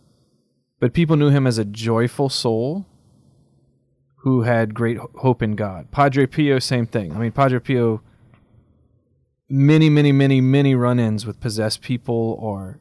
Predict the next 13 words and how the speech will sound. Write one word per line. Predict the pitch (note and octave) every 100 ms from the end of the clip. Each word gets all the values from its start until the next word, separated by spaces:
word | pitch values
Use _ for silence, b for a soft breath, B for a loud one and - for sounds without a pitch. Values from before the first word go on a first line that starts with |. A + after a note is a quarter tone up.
| _
you | C3
know, | A#2+ D3 - _ b b b b b b b _ _ - - _
but | C3 C3+
he | C#3 F#3+
would | F3
say | - G#3 A#3+
things | C#3 A2+ A2+
like, | G#2 -
"Pray, | - B2+ B2+
hope, | B2+ C3 B2
and | A2+
don't | A#2+ F#2+
worry." | G#2+ A#2 F#2+